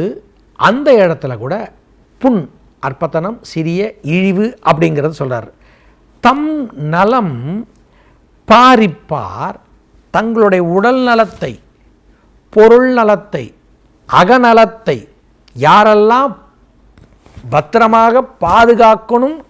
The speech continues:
நினைப்பவர்கள் போய் தழுவ மாட்டார்கள், தோயார். தம் நலம்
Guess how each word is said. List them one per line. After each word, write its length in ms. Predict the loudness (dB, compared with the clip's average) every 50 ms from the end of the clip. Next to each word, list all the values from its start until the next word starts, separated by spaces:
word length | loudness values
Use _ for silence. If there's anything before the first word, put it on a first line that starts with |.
| -8 -6
நினைப்பவர்கள் 800 | -2 -2 -2 -2 -2 -2 -2 0 0 -2 -6 -8 -10 -10 -10 -10 -10 -12 -14 -18 _ _ _ _ _ _ _ _ _ _ _ _ _ _ _ _ _ _ 2
போய் 480 | 4 6 6 6 4 2 0 -4 -6 -10 -14 -16 _ _ _ _ _ _ _ _ _ 0
தழுவ 320 | 2 2 4 4 4 4 4 4 2
மாட்டார்கள், 580 | 0 -2 -4 -6 -8 -10 -10 -10 -12 -14 -16 -18 -20 _ _ -4
தோயார். 580 | -4 -4 -4 -4 -8 -12 -14 -18 -18 -20 -20 _ _ _ _ _ _ _ _ _ _ _ _ _ _ _ _ _ _ _ _ _ _ _ _ _ _ _ _ _ _ _ _ _ _ _ _ _ -4
தம் 200 | -4 -4 -2 -2 -2
நலம் 320 | -2 0 -2 -2 -4 -4